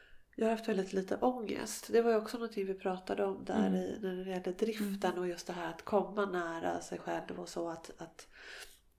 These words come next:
Speaker 1: eh, men sorgen har ju liksom raderat väldigt mycket ångest. Jag känner att det finns inte så mycket att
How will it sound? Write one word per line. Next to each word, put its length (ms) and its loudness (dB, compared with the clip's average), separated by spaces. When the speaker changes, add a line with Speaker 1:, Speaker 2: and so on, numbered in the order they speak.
Speaker 1:
eh, 380 -2
men 420 0
sorgen 640 6
har 120 -2
ju 180 2
liksom 500 -6
raderat 1160 -2
väldigt 680 2
mycket 480 -10
ångest. 720 -6
Jag 80 -20
känner 180 0
att 60 -4
det 80 -2
finns 380 -6
inte 280 -10
så 140 -10
mycket 320 -6
att 240 -8